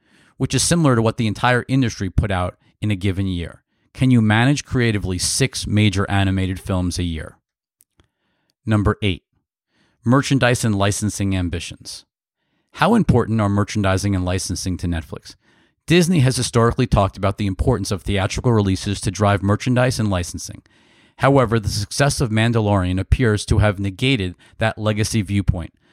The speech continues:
not to mention the global appeal of The Queen's Gambit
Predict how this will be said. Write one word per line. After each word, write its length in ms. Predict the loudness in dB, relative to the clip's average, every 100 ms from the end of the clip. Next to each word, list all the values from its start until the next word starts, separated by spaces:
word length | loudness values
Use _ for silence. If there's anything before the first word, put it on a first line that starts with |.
| _ _
not 240 | 0 2 2
to 80 | 2
mention 380 | 4 2 0
the 60 | -2
global 420 | 0 2 2 2
appeal 340 | 4 2 2 -4
of 100 | -4
The 80 |
Queen's 380 | -4 -4 -2 -4
Gambit 420 | -4 -4 -6 -10